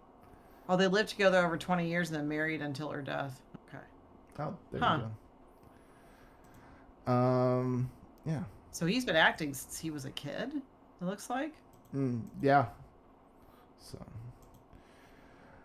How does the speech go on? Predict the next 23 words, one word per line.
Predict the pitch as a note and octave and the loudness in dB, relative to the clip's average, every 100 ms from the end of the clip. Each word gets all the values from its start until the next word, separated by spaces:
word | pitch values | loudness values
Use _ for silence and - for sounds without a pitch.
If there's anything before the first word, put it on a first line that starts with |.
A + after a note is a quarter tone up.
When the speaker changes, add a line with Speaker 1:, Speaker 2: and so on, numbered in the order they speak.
| - | -14
Speaker 1:
Wow. | C#3+ D#3 | -8 -2
Speaker 2:
Yeah. | F#3+ C3+ B2+ | -2 -4 -10
So, | - - A#2 A2 - - - | -16 -4 -4 -4 -14 -6 6
yeah, | E3 | 8
I | D3 C#3 | 10 8
like, | D3 C#3+ | 8 4
uh, | D3+ D3 D3 C#3 C3 | 4 2 2 0 -2
I | D3 C#3+ | 2 4
thought | C3+ C3+ B2 | 6 4 4
he | A2+ | 2
was | A2+ | -4
a | - | -8
great, | - A2 - - - - | -8 -8 -10 -18 -20 -6
great | - B2 - | 0 0 0
little | C3+ B2+ B2 | -6 -2 -4
addition | A#2+ C#3+ - C#3+ | -4 -6 2 4
to | - | 4
this | D#3+ | 4
Speaker 1:
Mm-hmm. | E3 | -2
Speaker 2:
episode. | - - A2+ A2 G#2+ - - - - - | -4 -8 -6 -6 -8 -16 -20 -20 -20 -12
And | A#2 | -10
just, | B2+ C#3 - - | -6 -6 -8 -10
just, | C#3+ C3 - | 0 0 0